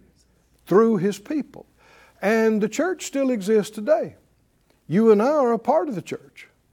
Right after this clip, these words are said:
And so, uh, when it says Acts here, and, and the title that men gave this book is The Acts of the Apostles, I don't know that that's, uh, you know, ap-, actually the most precise,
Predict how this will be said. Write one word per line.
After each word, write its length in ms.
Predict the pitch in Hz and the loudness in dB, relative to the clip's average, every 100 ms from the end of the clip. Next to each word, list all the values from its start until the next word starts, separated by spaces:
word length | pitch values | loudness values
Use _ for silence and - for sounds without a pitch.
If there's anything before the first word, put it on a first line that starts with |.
| _ _ _ _ _ - | _ _ _ _ _ -4
And 240 | 170 180 | -2 -2
so, 520 | - 196 185 165 139 - _ _ | -2 0 2 0 -4 -12 _ _
uh, 340 | 160 151 143 143 | -2 2 2 0
when 320 | 165 156 190 | -4 -4 -4
it 80 | 180 | 0
says 260 | 226 160 - | 2 2 0
Acts 500 | 175 233 240 - - | 0 0 -2 -8 -6
here, 280 | 147 143 170 | -2 0 0
and, 200 | 156 131 | -2 -6
and 520 | 123 139 139 131 127 | -6 -4 -4 -6 -6
the 100 | 131 | -8
title 440 | - 180 196 160 | -4 -2 -2 -2
that 140 | 131 135 | -4 -4
men 320 | 151 202 202 | -2 -2 -2
gave 260 | 143 139 127 | -2 -2 -4
this 160 | 135 | -8
book 320 | - 151 156 | -4 -4 -2
is 120 | 127 113 | -8 -6
The 220 | 127 - | -8 -4
Acts 400 | 151 156 - - | -4 -4 -8 -8
of 180 | 131 117 | -6 -6
the 140 | 127 | -8
Apostles, 880 | 110 - - 220 208 - 120 123 - _ _ _ _ - - - _ _ - | -8 -10 -6 -6 -6 -12 -16 -16 -20 _ _ _ _ -20 -20 -20 _ _ -6
I 60 | |
don't 240 | 151 254 247 | 0 0 0
know 200 | 196 170 | -2 -2
that 180 | 143 - | -4 -2
that's, 540 | 170 160 - - - 240 - _ _ 147 | -2 -2 -10 -18 -20 -20 -20 _ _ -14
uh, 160 | 139 135 | -10 -8
you 160 | 165 | -6
know, 380 | 160 147 139 131 - _ - | -4 -4 -6 -10 -18 _ -6
ap-, 280 | 160 170 - | -4 -4 -6
actually 680 | 185 180 151 156 151 139 131 - _ _ _ | -8 -6 -6 -2 -2 -2 -6 -14 _ _ _
the 400 | 151 123 123 147 127 127 - _ _ | -20 -16 -8 -6 -8 -14 -20 _ _
most 480 | 165 165 185 165 - | -12 -6 -4 -6 -8
precise, 720 | 170 160 226 240 131 104 - | -8 -6 -6 -4 -4 -6 -14